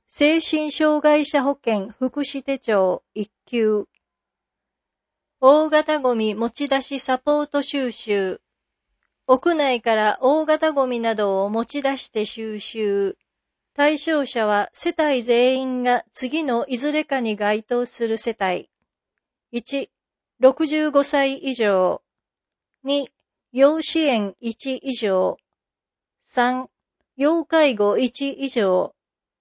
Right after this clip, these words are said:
四、身体障害者手帳一級または二級。五、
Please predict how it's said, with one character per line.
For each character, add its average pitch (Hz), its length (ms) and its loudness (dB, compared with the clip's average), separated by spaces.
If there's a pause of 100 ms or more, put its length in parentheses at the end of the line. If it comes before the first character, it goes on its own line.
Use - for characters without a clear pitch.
(400)
四、 254 360 2 (360)
身 320 320 -4
体 302 280 2
障 302 340 -2
害 294 200 0
者 285 200 -2
手 285 140 -2
帳 208 420 0
一 226 180 -8 (160)
級 269 340 -4
ま 240 160 -2
た 294 160 0
は 220 140 2
二 208 180 -2
級。 196 460 -4 (960)
五、 269 300 8